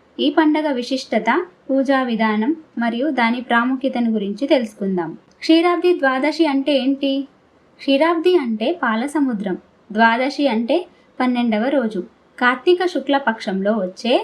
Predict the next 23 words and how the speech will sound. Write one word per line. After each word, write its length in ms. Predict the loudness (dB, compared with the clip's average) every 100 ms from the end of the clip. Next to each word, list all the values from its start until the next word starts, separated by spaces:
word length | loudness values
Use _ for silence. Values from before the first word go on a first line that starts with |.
| -2 -4
ఈ 140 | -2
ద్వాదశి 680 | 0 0 0 0 -2 -2 0
రోజున 400 | 0 -2 -2 -2 0 -2 -4 -20 _
శ్రీ 180 | -2 2
మహావిష్ణువు 680 | 4 2 -2 -2 -4 -4 -4
పాల 320 | 0 0 0
సముద్రం 560 | -2 -2 -2 -2 0 0
నుంచి 300 | -2 -4 -4
తిరిగి 320 | -2 0 0
వస్తాడు. 540 | 0 -2 -2 -4 -2 -6 -12 _ _ -2
ఈ 140 | 2
రోజునే 500 | 4 2 0 -2 0
ఆయన 320 | 0 -2 -4
తులసీదేవిని 880 | -2 0 -2 -2 0 2 2 2 0 2
వివాహం 500 | 0 0 -2 0 0 2
చేసుకుంటాడని 760 | -2 0 -2 -2 -4 -2 -4
ప్రతీది. 500 | 0 0 0 -2 -4 -12 _ _ _ _ 0
అందుకే 400 | 2 2 2 2
దీనిని 400 | 0 -2 0 0
తులసి 380 | 2 0 -2
కళ్యాణం 640 | -2 -2 0 0 0 0 -2 -4 _
లేదా 320 | -2 0 0 -4 -10 _ _ _ -4
చిలుక 260 | 0 2